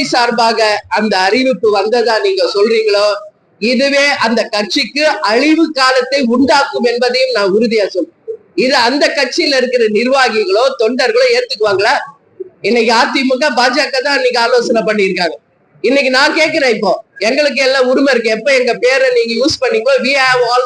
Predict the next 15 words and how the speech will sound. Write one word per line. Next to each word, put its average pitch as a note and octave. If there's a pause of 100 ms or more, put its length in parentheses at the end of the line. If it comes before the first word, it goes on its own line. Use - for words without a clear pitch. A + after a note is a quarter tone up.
the A#3+ (100)
rights - (100)
to A3 (120)
ask. F#4 (1500)
இன்னைக்கு C#4+ (200)
அவங்க B3+
அறிவிச்ச D4 (140)
அறிவிப்பை C4 (540)
அ - (160)
தி C#4+
மு C4+ (100)
க B3+ (120)
நிர்வாகிகள் C4+
தொண்டர்கள் B3
ஏற்றுக்குவாங்களா? G#3